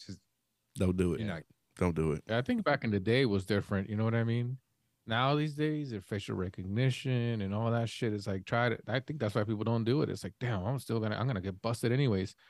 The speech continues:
Speaker 3: Back in the day, there was none of this shit. You could just go in there, Wild Wild West, shoot everybody up, take the money,
Speaker 2: Mm-hmm.
Speaker 3: and they'll never find you. And now it's like, anywhere you go, man, bus stop, here, there, they,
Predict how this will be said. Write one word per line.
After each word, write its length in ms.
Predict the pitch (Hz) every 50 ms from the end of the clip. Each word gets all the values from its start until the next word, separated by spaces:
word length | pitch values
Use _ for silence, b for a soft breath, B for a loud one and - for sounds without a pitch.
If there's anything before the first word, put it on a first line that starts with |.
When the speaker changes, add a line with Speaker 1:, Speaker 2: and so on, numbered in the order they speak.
| b b b b b b b b -
Speaker 3:
Back 260 | 110 110 139 147 -
in 80 | 131
the 60 | 113 101
day, 140 | 104 117
there 120 | 120 123 113
was 140 | 104 95 92
none 160 | 101 123 139
of 80 | 113
this 140 | 98 98 95
shit. 220 | - - 107 87 90
You 100 | 120 131
could 100 | 113 107
just 180 | 110 98 -
go 140 | - 117 107
in 60 | 110
there, 120 | 107 107 107
Wild 260 | 104 107 110 113 110
Wild 200 | 113 113 110 101
West, 240 | 110 113 117 - -
shoot 160 | - 120 113
everybody 380 | 113 110 107 113 110 104 104
up, 160 | 110 123 127 -
take 180 | - 120 -
the 80 | - 110
money, 320 | 107 117 127 113 107 113 - _ _ -
Speaker 2:
Mm-hmm. 320 | 92 92 92 95 98 98 98
Speaker 3:
and 120 | 107 107 107
they'll 100 | 113 127
never 240 | 123 120 110 107 104
find 220 | - 131 135 143
you. 260 | 127 110 95 92 98 98
And 100 | 95 104
now 300 | 110 120 131 127 113 107
it's 180 | 98 - -
like, 220 | 104 98 95 87 92 - _ _ _ _ -
anywhere 300 | 113 113 113 110 113 113
you 100 | 113 107
go, 260 | 104 117 120 120 113
man, 340 | 104 104 101 104 104 104 95 - _
bus 180 | - 113 117 -
stop, 400 | - - 123 117 117 110 - 113
here, 300 | 110 113 117 117 113 107
there, 400 | 107 110 117 117 117 113 110 107
they, 120 | 110 120